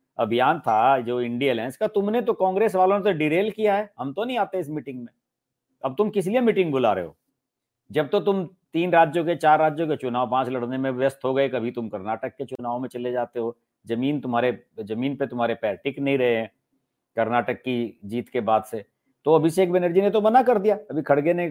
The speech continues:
कल ही तो कहा कि हम छह तारीख को मीटिंग बुलाने वाले हैं। ऐसी क्या उतावली आ गई कि कल रिजल्ट आया और मीटिंग बुलाने लगे आप? जब, इन्हें अगर आप बताइए कि अगर ये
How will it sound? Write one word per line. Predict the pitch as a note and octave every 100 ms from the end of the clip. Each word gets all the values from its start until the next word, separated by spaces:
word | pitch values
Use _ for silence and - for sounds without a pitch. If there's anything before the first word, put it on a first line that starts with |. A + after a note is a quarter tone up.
| - -
कल | D#3
ही | E3
तो | F#3
कहा | D#3 G3
कि | G3+
हम | F3
छह | - D#3
तारीख | D#3 D3
को | -
मीटिंग | D#3 C#3+ C#3+ C3+
बुलाने | B2+ A#2+ A#2
वाले | A2 G#2
हैं। | F#2 F2+ _ _ -
ऐसी | B2+ A3
क्या | F#3 F#3
उतावली | F#3+ F3+ E3+ F3 F3+
आ | E3+
गई | E3
कि | D#3 D#3
कल | D#3+ D3
रिजल्ट | D3+ D3+ D3+
आया | D3 D3+
और | D3
मीटिंग | C#3+ D3+ C#3+
बुलाने | C#3 C3+ C#3
लगे | C#3 C3+
आप? | C3 - _ _ _ _ -
जब, | A#2+ A#2+ A2+ G2 - C3
इन्हें | D3
अगर | E3 D3+ F3+
आप | D3+ E3
बताइए | C#3+ E3 G#3
कि | G#3+
अगर | G#3 G3+
ये | G3+ F#3+